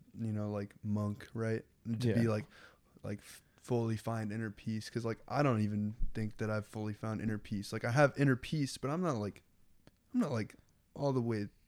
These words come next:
Speaker 1: there yet. I mean, like, I
Speaker 2: I
Speaker 1: don't know, bro. Maybe I am. I
Speaker 2: I
Speaker 1: don't know.
Speaker 2: think, uh, my personal view, it's like, to say that, saying that is saying, like,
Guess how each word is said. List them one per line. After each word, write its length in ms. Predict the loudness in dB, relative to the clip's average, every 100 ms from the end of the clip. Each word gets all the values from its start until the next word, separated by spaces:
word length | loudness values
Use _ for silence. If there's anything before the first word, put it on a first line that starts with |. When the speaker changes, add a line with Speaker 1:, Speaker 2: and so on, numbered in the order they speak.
| -12
Speaker 1:
there 260 | -6 -2 -2
yet. 180 | -2
I 60 | -2
mean, 140 | 2
like, 140 | 2 0 _ -6
I 60 | 4
Speaker 2:
I 60 |
Speaker 1:
don't 100 | 8
know, 160 | 10 8
bro. 240 | 6 2
Maybe 320 | 2 2 4 4
I 140 | 4
am. 320 | 2 0 -4 2
I 40 |
Speaker 2:
I 20 | 4
Speaker 1:
don't 80 | 6
know. 40 |
Speaker 2:
think, 280 | 6 4 -4 4
uh, 140 | 6 6 2
my 320 | 8 10 10
personal 360 | 8 4 4 2
view, 280 | 4 4
it's 180 | 4 6
like, 380 | 8 10 8 -4 -6
to 140 | 0
say 340 | 2 4 6 8
that, 440 | 8 6 4 0 -20 _ _ _ _ -6
saying 460 | 2 8 10 10 10
that 240 | 10 10
is 100 | 6
saying, 420 | 6 6 8 6
like, 340 | 4 2 0